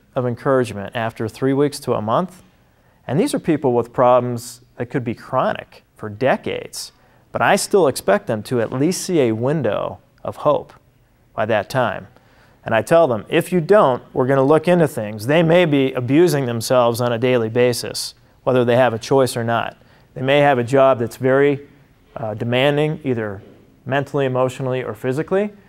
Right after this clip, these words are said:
and it does not allow their bodies to go through the self-healing process as efficiently. And I may have to sit down with that person and go through some additional lifestyle counseling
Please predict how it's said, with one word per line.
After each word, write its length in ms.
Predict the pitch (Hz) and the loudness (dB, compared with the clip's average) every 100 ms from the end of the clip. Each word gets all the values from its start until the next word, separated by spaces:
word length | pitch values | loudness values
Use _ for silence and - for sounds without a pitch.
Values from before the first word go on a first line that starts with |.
| _ - | _ -14
and 100 | 160 | -8
it 80 | 143 | 0
does 200 | 139 135 | 0 2
not 220 | 135 139 | 2 4
allow 300 | 123 123 127 | 4 4 2
their 100 | 123 | 2
bodies 460 | 120 123 123 120 | 2 2 2 -2
to 100 | - | -6
go 180 | 123 127 | 0 0
through 200 | 123 131 | 2 -4
the 80 | 113 | -4
self-healing 560 | - 131 123 131 135 123 | 0 0 0 -2 -4 0
process 520 | 135 135 131 151 143 | 2 2 2 -2 0
as 160 | 120 | -4
efficiently. 640 | 107 - 131 - 156 175 180 - - - - _ | -4 -6 -4 -4 0 -2 -2 -12 -20 -20 -20 _
And 100 | 139 | -2
I 80 | 127 | 0
may 120 | 139 | 4
have 160 | 143 139 | 4 2
to 80 | 135 | -2
sit 200 | 170 127 | -2 2
down 220 | 151 175 | 4 4
with 80 | 160 | 2
that 180 | 117 | -2
person 320 | 120 127 117 123 | -2 -4 -4 -4
and 80 | |
go 360 | 123 131 131 131 - | 2 2 2 -2 -8
through 160 | 135 | -6
some 180 | 127 131 131 | -4 -6 -6
additional 520 | 127 135 135 127 110 | -2 -2 -2 -6 0
lifestyle 800 | 123 156 - 120 110 113 110 - _ - | 0 0 -2 -2 -2 -2 -6 -10 _ -6
counseling 640 | 143 151 156 110 101 113 | 0 0 -2 -8 -8 -12